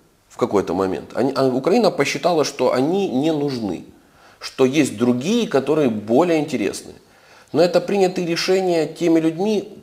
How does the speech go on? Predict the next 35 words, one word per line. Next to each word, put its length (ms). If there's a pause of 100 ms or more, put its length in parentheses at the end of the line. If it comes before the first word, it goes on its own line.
(180)
которые 380
должны 280
сами 300
это 120
комментировать. 640
Я 80
не 100
могу 240
прокомментировать, 720
почему 400
так 180
или 120
зачем. 320 (500)
Безусловно, 800 (180)
мне 220
обидно, 400
что 180
не 140
наш 300
гимн 320
играет 380
на 120
чемпионате. 720 (180)
Безусловно, 540
мне 160
обидно, 320
что 160
нету 260
нашего 400
флага 560 (240)
над 280
пьедесталом. 640 (360)
Да, 240
это 200
обидно. 500